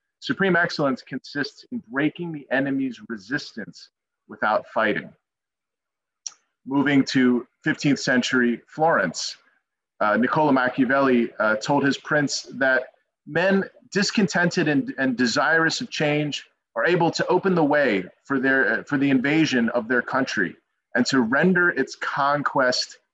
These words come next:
easy. Prussian General Karl von Clausewitz, one of the great military thinkers in nineteenth century Prussia,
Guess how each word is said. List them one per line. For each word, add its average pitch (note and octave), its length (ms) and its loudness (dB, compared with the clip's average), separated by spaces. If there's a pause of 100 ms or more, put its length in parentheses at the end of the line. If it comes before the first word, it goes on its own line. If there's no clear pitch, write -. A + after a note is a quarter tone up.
(120)
easy. B2 460 -2 (1800)
Prussian D3 440 0
General C#3+ 340 2
Karl C#3+ 340 2
von C#3+ 200 0
Clausewitz, D3+ 720 -2
one A#2 140 -4
of A#2 60 -6
the A#2+ 60 -2
great B2+ 220 0
military C3 480 0
thinkers C#3 460 -2
in B2 80 4
nineteenth B2 400 0
century B2+ 480 -2
Prussia, C#3 560 0